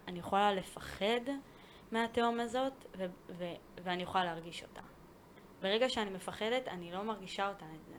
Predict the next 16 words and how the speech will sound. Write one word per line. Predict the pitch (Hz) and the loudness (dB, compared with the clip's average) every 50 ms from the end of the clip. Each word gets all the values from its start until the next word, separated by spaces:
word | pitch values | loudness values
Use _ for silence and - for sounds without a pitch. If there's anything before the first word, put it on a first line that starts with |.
| 170 165 | -14 -14
אני | 170 170 | -12 -12
יוצרת | 175 180 - 202 196 196 190 202 | -12 -6 -4 -4 -4 -4 -4 -6
איזשהו | 190 190 185 - - 180 175 170 160 - | -8 -8 -10 -10 -10 -10 -10 -10 -10 -10
חצץ | - 175 - - 190 180 180 - | -12 -8 -4 -2 -2 -2 -2 -6
ביני | 175 180 175 175 165 | -8 -8 -8 -6 -8
לבינה, | 160 165 156 160 160 160 160 160 196 269 - - - - - | -8 -8 -8 -8 -6 -6 -6 -6 -6 -8 -12 -18 -18 -10 -8
לבין | 175 156 175 165 165 | -6 -4 -4 -4 -4
ה-, | 160 151 147 139 - - | -4 -6 -8 -10 -12 -12
לבין | 160 165 170 175 | -12 -10 -10 -8
הרגש, | 165 165 175 175 165 - - - - - - - - - - - - - - - - | -6 -4 -4 -4 -6 -8 -10 -10 -12 -14 -14 -16 -18 -18 -18 -18 -18 -18 -16 -10 -8
לבין | 175 165 156 175 170 170 175 | -6 -4 -4 -4 -4 -2 -2
ה-, | 170 165 165 160 165 165 160 160 160 156 156 156 156 156 160 - - - - - - - - - - - - - - - | -2 -2 -2 -2 -2 -2 -4 -4 -4 -4 -6 -6 -8 -10 -12 -14 -16 -18 -18 -18 -20 -20 -18 -18 -18 -18 -18 -14 -10 -6
העצב, | 165 - - 185 185 175 - - - 156 147 143 143 - - - - - - - - - - - | -4 -2 0 0 0 0 -2 -6 -6 -6 -6 -6 -8 -12 -14 -14 -16 -18 -18 -18 -18 -16 -12 -8
האובדן, | 165 165 160 156 160 170 165 180 175 170 160 151 151 147 147 156 156 - - - - - - - - - - - - - | -6 -6 -6 -6 -6 -2 0 0 2 2 0 -2 -4 -6 -8 -12 -14 -16 -18 -20 -20 -20 -20 -20 -20 -20 -20 -18 -12 -10
הכישלון, | 147 151 151 156 160 165 - 185 175 - - 180 180 180 185 180 170 160 151 147 143 147 151 | -8 -8 -6 -8 -10 -10 -10 -10 -8 -6 -4 -4 -4 -2 -2 -2 -4 -4 -6 -8 -8 -10 -10
ה-, | 147 143 139 135 | -10 -10 -10 -10